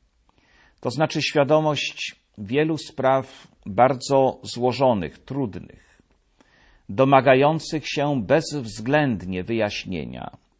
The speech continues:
od Katynia po Smoleńsk. Ale zarazem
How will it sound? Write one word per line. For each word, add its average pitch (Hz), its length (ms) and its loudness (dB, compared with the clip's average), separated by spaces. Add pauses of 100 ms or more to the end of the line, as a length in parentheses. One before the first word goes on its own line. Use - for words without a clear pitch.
(120)
od 143 180 -2
Katynia 120 440 -2
po 107 140 -8
Smoleńsk. - 760 -10 (1120)
Ale 113 180 0
zarazem 139 720 2